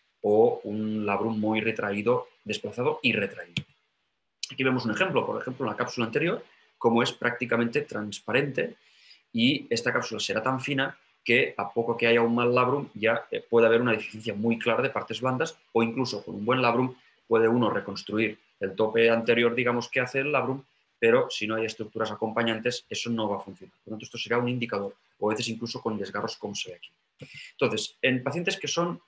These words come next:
eh, luxadores de primera vez, pues si hay, evaluamos diferentes parámetros para indicar una cirugía.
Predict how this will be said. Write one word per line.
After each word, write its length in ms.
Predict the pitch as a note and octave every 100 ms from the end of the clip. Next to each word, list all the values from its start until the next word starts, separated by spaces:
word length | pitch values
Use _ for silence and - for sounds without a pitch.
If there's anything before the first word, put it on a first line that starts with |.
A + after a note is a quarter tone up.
| _
eh, 120 | - A#2+
luxadores 580 | A#2+ A#2 - B2+ D3+
de 80 | C3
primera 320 | B2 A2+ A2+
vez, 300 | G#2+ F#2 - _ _ _ -
pues 220 | A2+ -
si 240 | - A2+ A#2+
hay, 300 | C3+ C#3+ - _ -
evaluamos 520 | A2 A#2 A#2+ C#3 C#3+
diferentes 640 | A#2 A#2 A#2 B2 - - _ _
parámetros 480 | A2 A2+ C3+ C#3 C#3+
para 300 | - A#2+ - B2+
indicar 420 | A#2 G#2+ A#2+ B2
una 100 | A2+
cirugía. 320 | G2+ - _